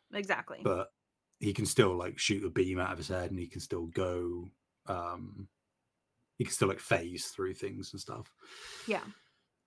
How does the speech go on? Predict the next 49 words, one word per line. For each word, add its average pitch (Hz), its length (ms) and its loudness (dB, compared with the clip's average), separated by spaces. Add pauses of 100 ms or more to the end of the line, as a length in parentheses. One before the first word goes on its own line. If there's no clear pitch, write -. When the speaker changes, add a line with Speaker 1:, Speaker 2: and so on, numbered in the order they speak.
(100)
Speaker 2:
So, 92 440 2 (540)
Speaker 1:
It's - 40 0
Speaker 2:
I - 80 12
Speaker 1:
the - 80 12
same 330 140 12
Speaker 2:
guess 233 160 8
Speaker 1:
base 214 400 10
set 196 380 2
of 139 100 -2
powers, 160 320 10
Speaker 2:
Yeah, - 260 10
Speaker 1:
but, 190 140 6
like, 190 180 8
Speaker 2:
like, 160 100 4
Speaker 1:
he 247 40 4
Speaker 2:
uh, 202 40 4
Speaker 1:
just 226 220 0
literally 226 440 8
doesn't 175 200 4
have 160 140 -2
the 160 80 -4
Mind 117 260 -4
Stone - 240 -10
anymore. 50 220 -6
Speaker 2:
Yes, - 340 10
i-, 127 160 12
in, 127 300 12
in, 113 460 12 (120)
like, 98 220 2 (200)
realistic 110 600 10
context, 95 400 -2
he 98 80 0
can 101 120 0
do 98 180 6
everything 90 340 -4
he 90 140 -6
could 92 120 -4
do 90 140 -6
before. 92 460 -6
It's - 100 -8
just - 460 -6
he 90 220 -8
doesn't - 280 -6
have 92 240 -8 (240)
the 104 140 -2
exact 92 420 -6
same 92 240 -4
power 87 340 -8
source. - 500 -8